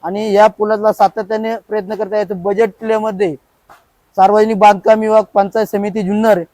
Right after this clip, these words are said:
यांनी सुद्धा चार वेळा मंत्रालय या ठिकाणी बजेट प्लेनमध्ये पाठवलं होतं,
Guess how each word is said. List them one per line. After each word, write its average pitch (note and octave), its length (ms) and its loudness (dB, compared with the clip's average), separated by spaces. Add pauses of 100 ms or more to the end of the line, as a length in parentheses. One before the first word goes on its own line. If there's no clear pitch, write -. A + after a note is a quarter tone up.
(220)
यांनी G3+ 240 -2
सुद्धा G#3 260 0
चार G#3+ 320 2
वेळा G#3+ 200 6
मंत्रालय G#3 520 0
या G#3 60 6
ठिकाणी G#3 300 -4
बजेट G3 340 -2
प्लेनमध्ये G#3 360 -6
पाठवलं G3+ 360 4
होतं, F#3 220 -2